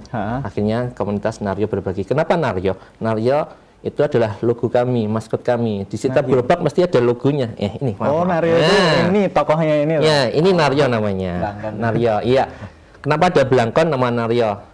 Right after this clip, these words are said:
Speaker 2: Ya Sunario, Naryo, Sinaryo kan orang Jogja, Jawa,
Speaker 1: Iya.
Speaker 2: Jawa. Ada belangkonnya karena memang kami ada di Jogja. Kami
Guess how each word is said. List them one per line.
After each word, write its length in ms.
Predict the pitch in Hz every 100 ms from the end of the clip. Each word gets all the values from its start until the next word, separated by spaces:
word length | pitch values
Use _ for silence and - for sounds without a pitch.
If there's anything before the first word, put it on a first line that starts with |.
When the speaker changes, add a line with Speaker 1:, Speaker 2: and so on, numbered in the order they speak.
| -
Speaker 2:
Ya 160 | 127 131
Sunario, 480 | 165 165 165 190
Naryo, 360 | 185 156 160 180
Sinaryo 440 | 165 135 160 160 147 127 143 160
kan 80 | 190
orang 200 | 139 123
Jogja, 320 | 107 - 117
Jawa, 440 | 107 92 95 104
Speaker 1:
Iya. 200 | 92 98
Speaker 2:
Jawa. 200 | 92 101 101 107 104 101
Ada 140 | 107
belangkonnya 640 | 110 120 123 165 190 180 160
karena 180 | 123 117
memang 160 | 117
kami 240 | 113 117 123
ada 160 | 113
di 120 | 107
Jogja. 600 | 101 139 139 - 104 95 - - _ - - -
Kami 400 | - 101 110